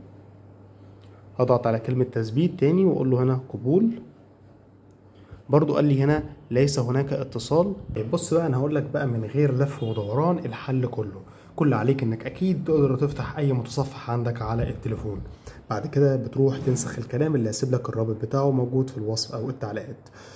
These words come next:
اللي هو جوجل بلاي ستور واحد وتلاتين دوت أربعة دوت عشرة. بعد كده بتعمل، آه، بحث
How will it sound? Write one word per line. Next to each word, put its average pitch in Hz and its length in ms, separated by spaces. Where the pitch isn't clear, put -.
اللي 135 100
هو 180 180
جوجل 156 300
بلاي 127 300
ستور 156 480
واحد 156 300
وتلاتين 127 540
دوت 135 240
أربعة 139 400
دوت 131 180
عشرة. 113 360
بعد 117 180
كده 147 200
بتعمل، 139 540
آه، 123 300
بحث - 440